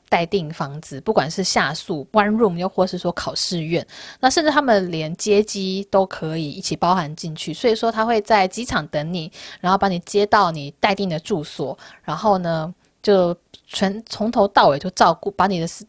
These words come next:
就是一落地之后的事情全部都照顾好，他们有这样的一套服务哦。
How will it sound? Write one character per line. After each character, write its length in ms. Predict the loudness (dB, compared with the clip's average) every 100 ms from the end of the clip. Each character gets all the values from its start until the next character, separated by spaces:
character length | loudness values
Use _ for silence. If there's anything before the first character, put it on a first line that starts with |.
| -6
就 140 | 0
是 160 | 4 4
一 80 | 4
落 180 | 4
地 140 | 4 2
之 160 | -2
后 140 | -2 0
的 40 |
事 140 | -2 -4
情 100 | -6
全 140 | -6
部 80 | 0
都 80 | 2
照 180 | 4
顾 220 | 2 0 -2
好， 240 | -6 -10 -12 -6
他 120 | 0
们 80 | 2
有 60 | 4
这 140 | 4
样 100 | 4
的 80 | 2
一 40 |
套 200 | 0 0
服 260 | 0 -2 -12
务 340 | -6 -6 -4
哦。 120 | -8